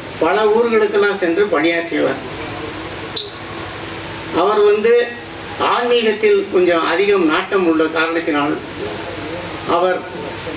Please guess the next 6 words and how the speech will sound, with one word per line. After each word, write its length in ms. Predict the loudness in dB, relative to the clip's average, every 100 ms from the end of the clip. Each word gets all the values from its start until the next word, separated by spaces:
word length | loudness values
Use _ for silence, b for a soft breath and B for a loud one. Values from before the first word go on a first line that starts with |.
| -6 -6 -2
அவர் 240 | 2 2
மறையும் 460 | 2 2 2 2 4
வரை 220 | 4 4 0 -6 -6 0
ஒரு 140 | 4
நூத்தி 340 | 6 4 2 0
மூணு 260 | 6 6